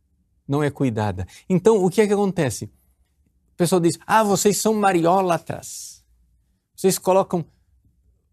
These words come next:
são, essa mariolatria." Não, gente. É a adoração perfeita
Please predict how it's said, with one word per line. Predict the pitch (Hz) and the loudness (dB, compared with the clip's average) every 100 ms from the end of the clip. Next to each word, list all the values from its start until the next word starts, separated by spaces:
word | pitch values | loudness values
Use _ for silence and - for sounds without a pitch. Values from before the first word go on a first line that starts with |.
| _ 165 151 | _ -14 -8
são, | 185 160 | -6 -4
essa | 156 185 | -2 0
mariolatria." | 175 180 185 175 - 180 180 - | 2 4 6 4 0 -2 -2 0
Não, | 151 233 | 0 0
gente. | 233 156 117 - - _ _ _ _ _ _ _ _ _ _ - 147 | 0 -2 -4 -10 -20 _ _ _ _ _ _ _ _ _ _ -8 -4
É | 180 175 - | -2 -4 -4
a | 160 196 220 | 2 4 4
adoração | 214 175 208 214 196 - - 220 | 2 2 4 4 2 0 0 0
perfeita | 180 196 180 - - 214 247 247 226 _ - 190 143 98 | 4 2 2 -6 0 4 4 4 0 _ -4 -2 -2 -8